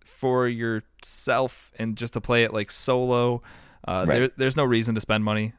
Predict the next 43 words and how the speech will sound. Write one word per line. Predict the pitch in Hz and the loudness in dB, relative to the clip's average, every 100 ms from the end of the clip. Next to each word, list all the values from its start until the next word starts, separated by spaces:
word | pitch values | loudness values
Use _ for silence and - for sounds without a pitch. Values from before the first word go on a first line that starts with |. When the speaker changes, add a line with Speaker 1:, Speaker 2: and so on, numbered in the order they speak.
| - | -8
Speaker 1:
on | 107 | -6
this | 104 | -4
game | 110 110 | -4 -4
unless | 113 107 | -2 0
you | 80 | 2
Speaker 2:
No, | |
Speaker 1:
want, | 101 | 0
like, | 104 - | -2 -2
cosmetic | 101 78 78 | -2 0 0
Speaker 2:
not | |
at | 73 | 2
Speaker 1:
stuff. | 69 - | 0 -2
Speaker 2:
all. | - _ _ | -14 _ _
Speaker 1:
Okay, | - 78 71 _ - | -8 -6 -12 _ -6
so | - | -2
you, | 120 | 0
Speaker 2:
Exactly. | 120 - 113 | 0 -4 -6
Speaker 1:
you | 127 | -6
can | 131 | -4
play | 120 110 | -2 0
through | 110 104 - 104 | 0 -4 -2 4
Speaker 2:
No, | 120 | 4
'cause | 107 | 6
Speaker 1:
careers | 95 | 6
Speaker 2:
you | 120 | 6
Speaker 1:
and | |
Speaker 2:
can | 120 107 | 6 4
Speaker 1:
stuff. | |
Speaker 2:
earn | 78 101 104 82 | 4 4 4 4
whatever | 82 85 82 | 4 4 2
you | 85 | 0
want | 82 80 | -2 -2
cosmetically | 82 78 82 76 80 64 | -4 -2 -4 -2 -4 -4
anyways, | 82 82 73 | -2 0 -2
as | 71 69 | -4 -4
long | 73 | -4
as | 73 | -4
it's | 73 - | -6 -4
not | 73 | -2
a | 69 | -2
limited | 73 76 71 - | -2 -2 -4 -4
timed | 76 71 64 | -4 -4 -4
event. | 64 71 - | -4 -4 -6